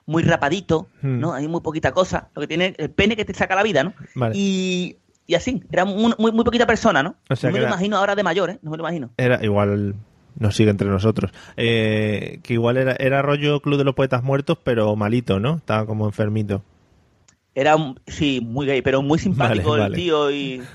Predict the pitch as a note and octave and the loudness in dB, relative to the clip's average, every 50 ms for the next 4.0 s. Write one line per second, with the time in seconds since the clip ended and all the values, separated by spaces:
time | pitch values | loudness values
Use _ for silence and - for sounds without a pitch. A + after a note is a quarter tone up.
0 | - - C3 A#2 A#2+ A#2+ - _ _ - A2+ G#2+ B2+ A#2+ A#2+ B2+ C3 C3 C3 B2 | -12 -4 -2 -2 -2 -2 -6 _ _ -8 -4 0 0 0 2 2 2 0 2 2
1 | C3 A#2+ A#2 A2+ A#2+ A#2+ A#2 A2+ G#2+ G#2+ G#2+ G#2+ G#2 G2+ G2+ A2 A#2+ B2+ B2 - | 2 0 0 2 2 0 2 2 2 2 2 2 0 0 2 2 0 0 -2 -4
2 | - - A2+ A2 A2 A2 G#2+ A#2+ A2 G2+ A2 A2+ A2+ G#2+ - - A#2 - - C#3+ | -8 -2 0 2 2 2 2 0 0 0 0 -2 -2 0 0 0 0 0 0 2
3 | B2 B2 A2+ D3+ B2+ B2 - C#3+ B2 A#2 A#2 A2 G#2+ G#2 G2+ G2+ G#2+ A2 A2+ - | 2 2 2 2 0 2 2 0 0 2 2 2 2 2 0 -2 -2 -2 -4 -4